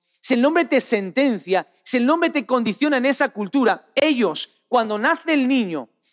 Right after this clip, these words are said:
en un contexto de amenaza, Faraón había dictaminado que todos los bebés varones de entre los judíos debían morir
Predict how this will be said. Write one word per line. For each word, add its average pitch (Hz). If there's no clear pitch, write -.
en 247
un 370
contexto 339
de 285
amenaza, 247
Faraón 247
había 262
dictaminado 240
que 208
todos 269
los 247
bebés 240
varones 214
de 233
entre 254
los 269
judíos 240
debían 247
morir 254